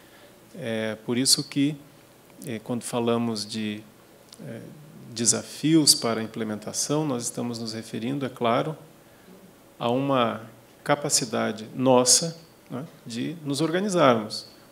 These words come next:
de nos coordenarmos para empreender esforços na direção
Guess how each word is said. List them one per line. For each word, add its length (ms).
de 80
nos 160
coordenarmos 800
para 240
empreender 560
esforços 600
na 120
direção 580